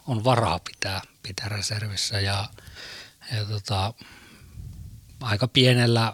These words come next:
semmoisella ajatustyöllä, mihin mä sitä sähköä oikein tarviin, mihin kaikkeen toimintaan, melkein kaikkeen, kaikkeen sitä tarvii tänä nykypäivänä ja,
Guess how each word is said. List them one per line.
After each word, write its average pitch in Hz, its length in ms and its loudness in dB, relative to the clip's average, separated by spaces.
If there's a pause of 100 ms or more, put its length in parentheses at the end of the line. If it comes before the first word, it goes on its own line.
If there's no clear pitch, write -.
semmoisella 104 380 -2
ajatustyöllä, 101 840 -2 (500)
mihin 139 180 0
mä 107 100 -2
sitä 101 260 -2
sähköä 104 380 -2
oikein 98 360 -6 (220)
tarviin, 95 440 -4 (120)
mihin 113 240 2
kaikkeen 110 540 0
toimintaan, 101 460 -6
melkein 110 340 0
kaikkeen, 107 640 0 (640)
kaikkeen 120 440 2
sitä 104 300 -2
tarvii 110 400 2
tänä 101 240 -4
nykypäivänä 101 760 -4
ja, 95 180 -6